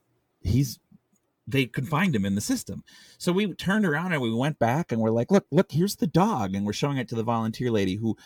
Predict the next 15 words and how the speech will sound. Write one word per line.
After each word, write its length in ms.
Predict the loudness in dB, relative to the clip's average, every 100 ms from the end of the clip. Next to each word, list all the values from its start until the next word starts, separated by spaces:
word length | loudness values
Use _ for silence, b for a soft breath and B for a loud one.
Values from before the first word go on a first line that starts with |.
| b b -2
I'm 100 | 2
not 180 | 0
throwing 200 | 0 -2
shade 340 | 0 0 0 2
at 200 | 0 -2
her, 80 | -2
but, 140 | -2
like, 160 | 0 -2
she 120 | -4
clearly 680 | -12 -16 0 4 6 4 2
was 160 | 0 0
out 160 | -2 -2
of 200 | -6 -10
her 100 | -8 -4
league. 400 | 0 0 -2